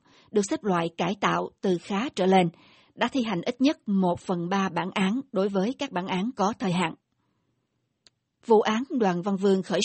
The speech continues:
sự từ quá trình khiếu kiện ròng rã nhiều năm trời của gia đình ông Vương và kết thúc bằng tiếng súng khi người nông dân nổi dậy, với sáu thành viên trong gia đình ông bị bắt và bị khởi tố.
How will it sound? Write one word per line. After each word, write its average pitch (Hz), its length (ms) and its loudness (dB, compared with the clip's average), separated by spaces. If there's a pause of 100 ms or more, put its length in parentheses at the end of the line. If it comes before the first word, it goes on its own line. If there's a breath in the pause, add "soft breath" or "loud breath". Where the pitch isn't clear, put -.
sự 170 220 0 (280 loud breath)
từ 208 220 4
quá 285 100 -2
trình 180 260 -2
khiếu 262 240 -4
kiện 180 200 0 (220)
ròng 190 180 0
rã 175 320 -2
nhiều 202 220 0
năm 190 220 0
trời 170 240 2 (260 loud breath)
của 214 80 2
gia 220 140 4
đình 185 180 0
ông 190 160 -4
Vương 190 260 4 (440 loud breath)
và 233 120 0
kết 320 200 -6
thúc 370 220 -6
bằng 185 220 -4
tiếng 226 240 -2
súng 233 220 0 (220)
khi 233 160 0
người 175 260 0
nông 175 180 -2
dân 175 220 2
nổi 170 160 0
dậy, 175 220 2 (440 soft breath)
với 214 220 2
sáu 285 260 -4
thành 240 160 -4
viên 190 240 0
trong 190 180 -4
gia 196 80 0
đình 175 180 -2
ông 180 280 -2
bị 175 180 -6
bắt 240 160 0 (240 soft breath)
và 185 120 2
bị 175 180 -2
khởi 165 180 -6
tố. 190 340 2